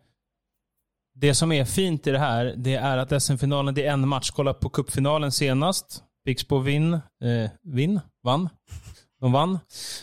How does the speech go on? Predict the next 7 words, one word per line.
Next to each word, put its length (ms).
Eh, 160
Pixbo 280
vann 260
där, 200
eh, 640
och, 460
eh, 300